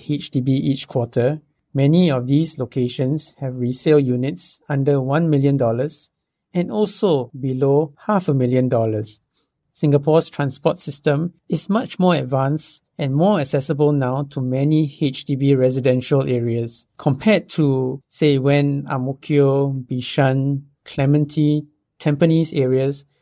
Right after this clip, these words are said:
were non-mature estates in the early process of new town development in the distant past. So it is not like a couple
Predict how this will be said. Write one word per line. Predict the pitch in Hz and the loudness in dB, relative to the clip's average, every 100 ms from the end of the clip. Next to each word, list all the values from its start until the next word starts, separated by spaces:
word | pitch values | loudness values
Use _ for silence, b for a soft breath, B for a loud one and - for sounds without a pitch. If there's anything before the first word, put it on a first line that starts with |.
| _ - | _ -2
were | 143 135 | 0 2
non-mature | 143 180 220 202 147 139 147 | 0 2 2 2 2 0 0
estates | 135 117 - 139 - - - 151 | 0 -2 -4 -4 -2 -6 -4 -2
in | 131 | 0
the | 123 - | -2 0
early | 143 143 143 | 2 4 2
process | 147 - 131 123 156 135 135 | 0 -2 -2 0 2 2 0
of | 123 110 139 | -4 -6 -4
new | 135 139 139 | 0 2 2
town | 139 135 131 | 0 -2 -2
development | 131 123 123 123 - 131 131 139 - | -2 -2 -2 -2 -4 -4 -2 -4 -2
in | 147 143 135 | 2 4 2
the | 120 | 0
distant | 123 - 139 120 | -2 -2 -2 -4
past. | - 123 120 - - _ _ _ _ - | -4 -6 -4 -6 -8 _ _ _ _ -2
So | - | 2
it | 190 160 | 4 4
is | 151 | 2
not | 185 208 | 0 -2
like | 143 127 - | -2 -6 -8
a | - | -8
couple | 147 139 143 143 170 | -6 -4 0 0 0